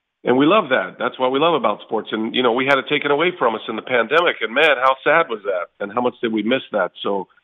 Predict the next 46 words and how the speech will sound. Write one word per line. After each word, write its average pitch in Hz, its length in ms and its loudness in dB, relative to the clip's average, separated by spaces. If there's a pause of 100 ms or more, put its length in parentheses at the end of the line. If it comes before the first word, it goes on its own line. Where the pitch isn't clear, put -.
(300)
um, 104 460 2
that's 135 220 4
great. 131 440 -2
But 117 240 0
you're 120 140 -2
right 151 240 4
about 123 240 0
the 123 80 -18
postseason, 120 540 -6
especially 135 440 0
in 107 80 -2
baseball, 107 580 -2
especially 127 460 0
this 135 220 -2 (100)
year, 101 360 -4 (580)
because 110 380 0
there 117 180 4
are 110 260 4 (100)
six - 240 -6
teams 120 300 -4
in 110 80 -4
each 110 220 -8
league 120 260 0
that 107 80 -2
are 107 80 -2
gonna 104 180 -2
make 104 200 -4
the 104 60 -16
postseason. 101 600 -4
And 101 120 -4
that 120 240 2
first 156 260 0
series 175 400 2 (500)
is 117 140 -10
gonna 147 160 0
be 127 160 -2
a 123 60 0
three-game 135 540 -4 (100)
series, 156 360 -2
and - 120 -6
that 139 200 2
really 160 320 -2
means 117 300 -8
anything 107 380 -10
can 95 100 -20
happen. 98 360 -6